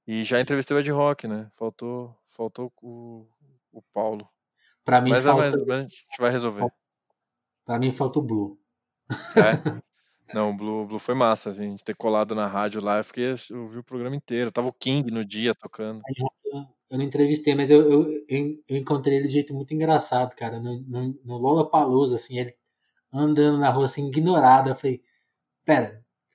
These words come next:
Speaker 2: como que ninguém tá cercando esse cara, velho? O cara tá
Speaker 1: É.
Speaker 2: aqui.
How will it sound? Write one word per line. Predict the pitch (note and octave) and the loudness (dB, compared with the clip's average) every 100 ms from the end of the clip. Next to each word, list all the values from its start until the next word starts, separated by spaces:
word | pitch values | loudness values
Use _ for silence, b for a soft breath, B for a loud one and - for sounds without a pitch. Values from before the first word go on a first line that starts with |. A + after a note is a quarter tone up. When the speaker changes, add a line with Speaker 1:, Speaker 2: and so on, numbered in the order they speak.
| - D3 | -20 -4
Speaker 2:
como | F3+ F#3 | -2 0
que | G3 | 2
ninguém | F3+ F#3 F#3+ | 6 4 6
tá | D#3+ C#3+ C3 B2 A#2+ A2+ A2+ - _ _ _ _ | 4 6 4 2 0 -4 -10 -18 _ _ _ _
cercando | - - D3 C#3 D3+ C#3 | -10 2 2 4 2 2
esse | B2+ | 0
cara, | - D#3 D3+ D3 A#2 | 0 2 2 0 -6
velho? | A2 A2 | -12 -18
O | - _ - | -20 _ -6
cara | D3 D3+ | -2 -2
tá | E3+ | -2
Speaker 1:
É. | E3 | -2
Speaker 2:
aqui. | G3 F3+ F3+ D3+ | -2 -2 -2 -4